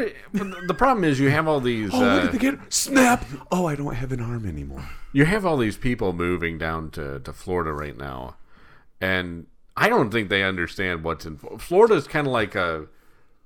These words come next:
Speaker 1: it's like a Australia theme park
Speaker 2: It's like
Speaker 1: in America.
Speaker 2: Australia light.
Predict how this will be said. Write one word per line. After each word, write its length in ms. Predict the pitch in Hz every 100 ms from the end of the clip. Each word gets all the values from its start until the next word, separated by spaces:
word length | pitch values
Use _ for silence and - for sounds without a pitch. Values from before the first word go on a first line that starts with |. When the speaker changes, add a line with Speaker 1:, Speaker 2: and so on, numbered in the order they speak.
| -
Speaker 1:
it's 180 | 131 -
like 180 | 202 175
a 420 | 123 104 95 92
Australia 540 | 104 110 - 156 156 104
theme 380 | - 139 135 104
park 420 | 82 64 - -
Speaker 2:
It's 120 | 113
like 140 | 170 147
Speaker 1:
in 80 | 98
America. 300 | 107 107 90
Speaker 2:
Australia 500 | - 139 117 95 73
light. 320 | 69 60